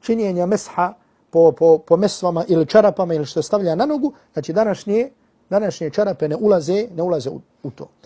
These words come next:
Međutim, drugo mišljenje, i od onih najpoznatiji kome se pripisuje ovo drugo mišljenje, Šejhul Islam ibn Taymije, rahmetullahi alejhi, je posmatrao drugačije i rekao je da olakšica na sve ono što se stavlja na nogu, bilo kakvo bilo.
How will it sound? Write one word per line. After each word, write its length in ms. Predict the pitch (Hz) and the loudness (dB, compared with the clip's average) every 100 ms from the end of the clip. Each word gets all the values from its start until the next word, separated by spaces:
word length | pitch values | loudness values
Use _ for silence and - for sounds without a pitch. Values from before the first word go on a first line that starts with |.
| _ _ - | _ _ -2
Međutim, 440 | 202 240 349 262 | 4 4 4 2
drugo 260 | 269 254 220 | 2 4 4
mišljenje, 460 | 202 - 190 220 277 _ _ _ _ _ _ _ _ _ - | 2 -4 -4 -4 -6 _ _ _ _ _ _ _ _ _ 0
i 240 | 196 214 - _ - | 2 0 -4 _ 2
od 140 | 190 | 6
onih 200 | 254 226 | 6 4
najpoznatiji 800 | 262 233 233 170 208 185 202 233 _ - 160 | 2 2 0 0 -2 -2 -8 -8 _ -20 -6
kome 220 | 175 175 | -4 -2
se 140 | 165 156 | -4 -4
pripisuje 380 | 170 214 - | -4 -4 -4
ovo 80 | 196 | -4
drugo 260 | 208 190 185 | -4 -4 -4
mišljenje, 260 | 247 247 | -4 -6
Šejhul 260 | - 247 226 | -4 -4 -4
Islam 240 | - 220 | -4 -4
ibn 140 | 208 170 | -4 -6
Taymije, 360 | 185 190 160 - _ _ _ _ - | -6 -4 -6 -10 _ _ _ _ -8
rahmetullahi 600 | - 156 165 180 156 147 | -6 -4 -2 -2 0 0
alejhi, 420 | 165 220 214 277 _ _ - | 2 2 2 -2 _ _ -6
je 80 | 180 | -2
posmatrao 500 | 220 262 302 226 214 | 0 2 0 2 0
drugačije 540 | 190 190 - 165 214 _ _ _ _ - | 2 0 0 -4 -4 _ _ _ _ 2
i 80 | 220 | 4
rekao 260 | 330 254 | 4 2
je 60 | 214 | 2
da 120 | 220 | 2
olakšica 440 | 294 247 - 240 | 2 0 -2 -4
na 100 | 208 | -4
sve 140 | 196 370 | -2 -2
ono 180 | 302 247 | -2 -2
što 140 | 233 | -2
se 120 | 214 | -4
stavlja 320 | - 202 175 | -2 0 2
na 100 | 160 | 0
nogu, 240 | 139 120 - _ - | -2 -6 -16 _ -4
bilo 280 | 170 311 269 | 2 4 4
kakvo 280 | 220 - 160 | 2 -4 -2
bilo. 280 | 151 143 | -2 -4